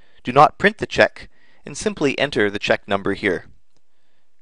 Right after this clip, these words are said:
If you require letters in your check numbers, company profile options to include alpha characters and also uppercase letters only are available. For printed checks,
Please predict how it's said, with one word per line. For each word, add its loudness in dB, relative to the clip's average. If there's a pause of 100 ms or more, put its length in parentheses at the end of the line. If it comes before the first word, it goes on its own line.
If -8
you -2
require 4
letters 4
in -8
your -2
check -2
numbers, -4 (800)
company 2
profile 6
options 2 (280)
to -2
include 0
alpha 4
characters 2 (260)
and -4
also 6
uppercase 0
letters 2
only -2 (220)
are 8
available. 0 (2000)
For 0
printed 0
checks, 2